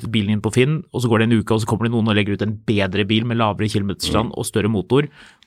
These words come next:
Speaker 1: og som er mer gunstig plassert i landet til en enda lavere pris, og undercutter deg. Det er alltid
Speaker 2: Mm.
Speaker 1: irriterende når det
Speaker 2: Det er alltid
Speaker 1: skjer.
Speaker 2: lov å prøve seg.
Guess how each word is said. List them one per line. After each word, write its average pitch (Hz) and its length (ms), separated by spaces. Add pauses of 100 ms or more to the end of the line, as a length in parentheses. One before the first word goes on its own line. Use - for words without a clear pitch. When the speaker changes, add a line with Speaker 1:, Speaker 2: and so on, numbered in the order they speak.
Speaker 1:
og 104 160
som 127 160
er 113 60
mer 101 240 (120)
gunstig 120 460
plassert 107 360
i 123 100
landet 110 420
til 107 180
en 98 160
enda 98 240
lavere 95 260
pris, 123 200
og - 160
undercutter 92 680
deg. 107 60
Det - 20
er 104 80
alltid 135 160
Speaker 2:
Mm. 92 80
Speaker 1:
irriterende - 400
når 180 120
det - 80
Speaker 2:
Det - 40
er 107 80
alltid 123 140
Speaker 1:
skjer. - 20
Speaker 2:
lov 135 180
å - 40
prøve 110 160
seg. 139 220